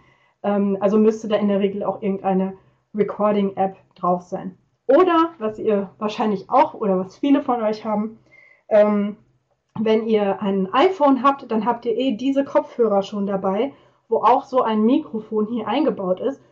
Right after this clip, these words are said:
Und das ist auch gar nicht so schlecht. Das kann man natürlich auch verwenden, äh, und das einstöpseln. Oder vielleicht habt ihr auch von einer anderen Marke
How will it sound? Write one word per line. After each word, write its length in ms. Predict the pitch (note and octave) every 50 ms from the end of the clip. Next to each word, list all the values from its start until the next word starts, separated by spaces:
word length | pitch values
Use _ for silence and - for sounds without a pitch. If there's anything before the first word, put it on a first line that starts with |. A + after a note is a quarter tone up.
| _ _ _ -
Und 160 | B3 A3+ A3
das 140 | C4 C4+ D4+
ist 180 | D4 - -
auch 200 | B3 C#4+ C#4+ -
gar 180 | - B3 B3 C#4+
nicht 160 | D4 C#4 C#4
so 100 | - A3+
schlecht. 520 | A3 - A3+ G#3+ A3 D#4 F#4 - - - _ _ _ _ _ _ -
Das 200 | A#3 A#3 A#3 -
kann 220 | - - B3+ A3
man 140 | G#3+ G#3+ G#3
natürlich 380 | G#3 F#3+ F#3+ G#3+ F#3+ F#3 - -
auch 160 | C4+ D4 -
verwenden, 680 | - A#3+ A#3 A3+ A3 A3 A3 A3 A#3+ B3 C4 C4+ - - _ _ _ _ _ -
äh, 120 | G#3+ G#3
und 220 | G#3 G3+ A3 A3 A3+
das 140 | A3+ A3+
einstöpseln. 720 | - G#3+ A3 A#3 A3+ - - A3+ A3+ - - B3 A3+ A3+ A3+ -
Oder 200 | G#3+ G#3+ A3 A3
vielleicht 300 | A3 A#3 G#3+ G#3 - -
habt 160 | - - A3+
ihr 100 | G#3 G#3
auch 80 | G#3
von 140 | - A3+ G3
einer 240 | F#3+ G3 G3+ F#3 -
anderen 360 | G#3 A#3+ C4 B3+ A3+ A3+ A3
Marke 480 | G#3+ G#3 G3+ A3 A3+ A3+ A3+ G#3+ G#3+